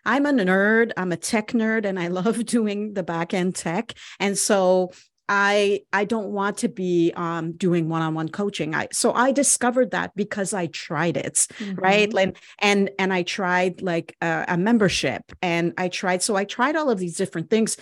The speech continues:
Speaker 1: It wasn't overnight. I tried these things over the span of three or four years, right?
Speaker 2: Mm-hmm.
Speaker 1: And now I'm finally at a place where I'm finding myself saying, "Julie,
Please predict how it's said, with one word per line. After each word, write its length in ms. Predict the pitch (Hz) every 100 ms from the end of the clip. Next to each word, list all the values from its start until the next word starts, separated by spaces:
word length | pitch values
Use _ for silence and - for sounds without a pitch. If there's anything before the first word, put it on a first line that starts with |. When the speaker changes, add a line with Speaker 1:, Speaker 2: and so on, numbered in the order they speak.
| - - -
Speaker 1:
It 140 | 185
wasn't 360 | 185 190 277 -
overnight. 720 | 196 165 156 185 185 165 190 -
I 120 | 180
tried 400 | 180 - 185 214
these 200 | 208 175
things 320 | - 170 160
over 320 | 165 160 160 151
the 160 | 160
span 360 | - - 160 170
of 140 | 160
three 280 | - 180 175
or 60 | 151
four 240 | - 147
years, 540 | 156 208 156 143 -
right? 320 | 151 151 202 190
Speaker 2:
Mm-hmm. 260 | 196 190
Speaker 1:
And 180 | 196 185
now 320 | 180 175 190
I'm 120 | 202 175
finally 1040 | - 180 190 233 233 190 160 156 233 294 - - _
at 120 | 214 190
a 60 |
place 480 | 180 - 196 208 -
where 320 | 226 185 -
I'm 220 | 175 180 180
finding 420 | - 175 202 208
myself 380 | 190 - 170 165
saying, 460 | 196 170 165 165 - 170
"Julie, 720 | 180 214 214 185 135 101